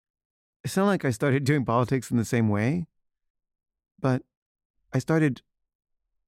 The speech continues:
you know, following the news and just trying to stay current with what's happening in the world.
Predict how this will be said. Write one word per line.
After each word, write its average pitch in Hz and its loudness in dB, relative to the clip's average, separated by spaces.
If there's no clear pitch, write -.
you 139 4
know, 117 2
following 131 2
the 107 2
news 107 0
and 127 2
just 143 -2
trying 156 2
to 131 -4
stay 123 -2
current 113 -2
with 117 0
what's 135 0
happening 127 0
in 113 2
the 107 0
world. 104 -2